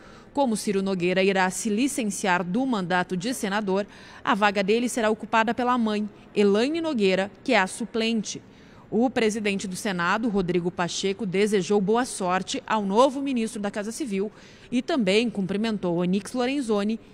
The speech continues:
e Luiz Eduardo Ramos. Ciro Nogueira vai assumir a Casa Civil com a tarefa de melhorar a relação do Planalto com o Congresso.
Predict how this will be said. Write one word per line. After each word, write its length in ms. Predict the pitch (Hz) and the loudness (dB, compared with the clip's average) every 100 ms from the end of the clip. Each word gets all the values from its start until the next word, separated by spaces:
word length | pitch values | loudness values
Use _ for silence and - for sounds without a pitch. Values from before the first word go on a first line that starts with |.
| - | -4
e 80 | 339 | 0
Luiz 400 | 240 196 226 240 | 2 2 0 2
Eduardo 420 | 220 226 190 185 | 2 4 2 2
Ramos. 600 | 196 175 165 165 - - - - | -2 -4 -6 -8 -10 -12 -14 -18
Ciro 320 | - 427 427 | -4 0 0
Nogueira 460 | 311 240 220 247 233 | -2 -2 0 0 0
vai 200 | 220 233 | 0 2
assumir 560 | 240 - 233 226 262 226 | 0 -2 -2 0 2 2
a 120 | 208 | 2
Casa 340 | 233 226 214 | 2 0 0
Civil 380 | - 196 196 247 | -6 -4 -2 -4
com 200 | - 240 | -2 -2
a 80 | 233 | 0
tarefa 440 | 233 226 233 254 | 2 0 0 -4
de 240 | 202 254 240 | -2 -2 -2
melhorar 720 | 233 294 294 233 226 254 214 | -2 -2 0 2 2 2 2
a 60 | |
relação 600 | 208 240 233 214 - 240 233 | 0 0 0 -2 -2 -4 -2
do 120 | 247 | -2
Planalto 600 | 311 302 311 330 339 339 | 0 2 2 0 -2 -4
com 240 | - 277 | -4 -4
o 60 | 285 | -4
Congresso. 800 | 311 277 233 185 170 - - | -6 -4 -4 -4 -6 -10 -14